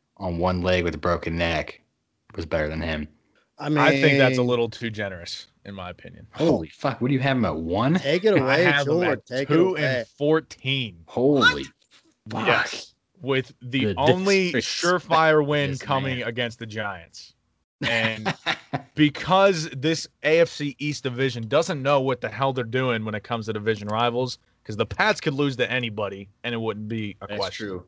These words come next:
Speaker 1: They actually
Speaker 3: So
Speaker 1: could, that other win could be from the Pats, 'cause they always find a
Speaker 3: Yes.
Speaker 1: win to beat the Pats.
Speaker 3: And that's why I ha-,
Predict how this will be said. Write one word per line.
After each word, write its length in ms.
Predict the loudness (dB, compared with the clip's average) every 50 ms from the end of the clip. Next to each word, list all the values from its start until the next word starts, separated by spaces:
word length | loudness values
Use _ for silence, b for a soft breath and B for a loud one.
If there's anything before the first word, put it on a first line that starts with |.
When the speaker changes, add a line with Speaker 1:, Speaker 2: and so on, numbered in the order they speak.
| _ _
Speaker 1:
They 140 | -4 -4 -2
actually 300 | -2 -2 -4 -2 -4 -2
Speaker 3:
So 340 | 2 4 4 4 4 4 2
Speaker 1:
could, 200 | 0 -4 -8 -8 _ -12 -12 -8
that 160 | -8 -6 -6
other 220 | -4 -2 -2 -2 0
win 380 | 0 0 0 0 -2 -4 -8 -12 -16 -10
could 180 | -6 -4 -2
be 120 | -2 -2 -2
from 140 | -2 -4
the 80 | -6 -6
Pats, 340 | -6 -6 -6 -6 -6 -8 -12
'cause 160 | -12 -10 -8
they 100 | -6 -6 -4
always 320 | -2 0 2 2 2 2 2
find 180 | -2 -4 -4
a 20 | -4
Speaker 3:
Yes. 60 | -4
Speaker 1:
win 100 | -4 -4
to 60 | -4
beat 140 | -6 -6 -8
the 60 | -8
Pats. 360 | -8 -8 -8 -8 -10 -16 -20 _ -8
Speaker 3:
And 160 | -6 -2 0
that's 260 | 2 0 0 0 -2 0
why 360 | 2 4 4 4 4 4 2
I 20 |
ha-, 180 | 2 2 0